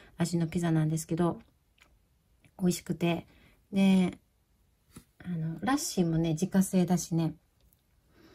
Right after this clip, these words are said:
すごく美味しかったんですよ。なので、はい。もし機会があれば行ってください。で、オーナーの男の子は、あの、虫歯がなくてね。で、虫歯がなかったんですけど、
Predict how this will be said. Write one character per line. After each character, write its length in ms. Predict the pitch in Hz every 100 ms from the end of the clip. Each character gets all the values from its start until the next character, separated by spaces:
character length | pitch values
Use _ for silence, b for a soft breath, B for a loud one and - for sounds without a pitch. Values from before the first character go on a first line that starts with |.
| b b b b _
す 120 | -
ご 100 | 180
く 140 | 180 170
美 40 |
味 40 | 170
し 40 | -
か 120 | 156
っ 20 |
た 180 | - 143
ん 60 |
で 80 | 147
す 180 | - 160
よ。 160 | 156 175 190
な 120 | 185
の 140 | 165
で、 180 | 160 - _ _ _ _ _ _ _ _ _ _ _ _
は 220 | - 165 147
い。 140 | 147 _ _ -
も 120 | 185
し 80 | -
機 100 | 180
会 220 | 180 165
が 60 | 156
あ 20 |
れ 100 | 156
ば 120 | 156
行 80 | 151
っ 20 |
て 140 | -
く 100 | -
だ 100 | 156
さ 160 | 156 156
い。 140 | - _
で、 220 | 202 - -
オ 80 | 247
ー 120 | 277
ナ 180 | 269 262
ー 40 |
の 440 | 247 240 233 240 _ _ _
男 360 | 196 196 208 202
の 100 | 170
子 160 | -
は、 220 | 160 160 156 - B B B B B -
あ 120 | 160
の、 360 | 156 151 151 151 _ _ - _ _ _ _ _ _ _ _ _ _ -
虫 260 | 196 -
歯 140 | 240 233
が 100 | 214
な 140 | 214
く 80 | -
て 120 | 139
ね。 220 | 127 269 - - _ - - - - - - - - - B B B
で、 80 | 185
虫 220 | 190 214
歯 120 | 226 208
が 80 |
な 120 | 202 208
か 120 | 175
っ 40 |
た 180 | - 156
ん 60 | 160
で 60 |
す 80 | 156
け 120 | -
ど、 260 | 175 170